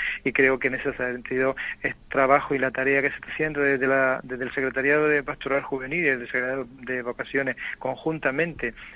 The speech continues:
es un trabajo y una tarea de evangelización y de cercanía a los jóvenes y de hacerle protagonistas a los jóvenes de su propia historia, eh, mostrándoles simplemente el rostro de Jesús para que se encuentren con él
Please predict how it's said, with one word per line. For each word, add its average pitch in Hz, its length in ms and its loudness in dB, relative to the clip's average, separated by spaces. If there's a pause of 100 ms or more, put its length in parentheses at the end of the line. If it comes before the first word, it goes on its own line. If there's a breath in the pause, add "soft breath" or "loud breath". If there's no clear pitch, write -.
es 139 240 2
un 131 160 -10
trabajo 131 440 0
y 127 40 -2
una 127 160 -2
tarea 123 340 -2
de 127 80 0
evangelización 127 880 -4 (280 loud breath)
y 147 60 2
de 139 120 4
cercanía 143 480 2
a 143 40 6
los 135 100 0
jóvenes 143 340 2
y - 20 0
de 123 80 4
hacerle 165 260 2
protagonistas 135 680 2
a 120 80 2
los 117 120 -6
jóvenes 139 400 2
de 123 80 -2
su 127 140 -4
propia 135 300 2
historia, 160 460 2 (340 loud breath)
eh, 170 120 2 (100)
mostrándoles 160 720 2
simplemente 151 480 2
el 123 60 0
rostro 151 260 2
de 135 80 4
Jesús 156 240 -2
para 131 180 2
que 120 100 0
se - 100 -10
encuentren 131 440 -2
con 139 160 2
él 143 120 6